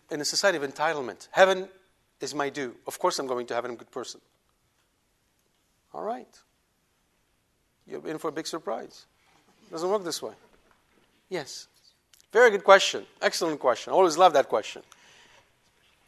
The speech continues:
So, remember, you go to confession and the priest says your sins are forgiven. That means what? Exactly what is going on here.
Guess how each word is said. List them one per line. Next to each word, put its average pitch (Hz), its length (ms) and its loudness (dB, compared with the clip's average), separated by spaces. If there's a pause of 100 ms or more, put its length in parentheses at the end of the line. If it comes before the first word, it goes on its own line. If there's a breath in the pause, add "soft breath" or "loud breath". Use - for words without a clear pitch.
(220)
So, 156 400 6 (400)
remember, 170 460 2 (920)
you 147 140 -4
go 247 80 10
to - 100 4
confession 143 680 4 (180)
and 143 140 -2
the 139 60 0
priest 190 280 -2
says 131 300 2
your 127 80 -4
sins 143 240 -4
are 127 40 0
forgiven. 123 420 -4 (640 soft breath)
That 240 240 6
means 143 440 0
what? 135 480 2 (540)
Exactly 196 400 2
what 170 140 2
is 143 80 -10
going 160 180 0
on 156 160 2
here. 156 320 -2